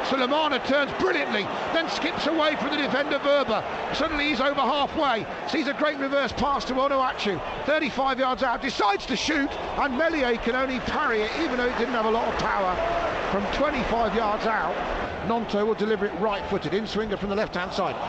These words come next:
takes a short one, everyone groans. Harrison will cross it to the back post, Bazunu punches not very far, volley comes in from McKennie, it's over the bar. He couldn't get over the volley enough, and it's come off the top half of his foot.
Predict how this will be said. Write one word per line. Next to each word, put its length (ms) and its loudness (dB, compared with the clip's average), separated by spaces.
takes 200 0
a 80 0
short 260 2
one, 100 0
everyone 360 2
groans. 420 2
Harrison 420 0
will 140 0
cross 260 0
it 80 -6
to 60 -2
the 80 0
back 240 -2
post, 280 2
Bazunu 460 2
punches 320 0
not 160 2
very 240 2
far, 340 4
volley 260 6
comes 340 2
in 140 2
from 220 2
McKennie, 480 2
it's 120 0
over 240 2
the 140 2
bar. 360 2
He 60 2
couldn't 420 0
get 220 0
over 300 4
the 100 2
volley 340 2
enough, 360 2
and 100 0
it's 140 -4
come 200 0
off 120 -2
the 80 -2
top 220 0
half 300 2
of 80 -4
his 160 -2
foot. 360 0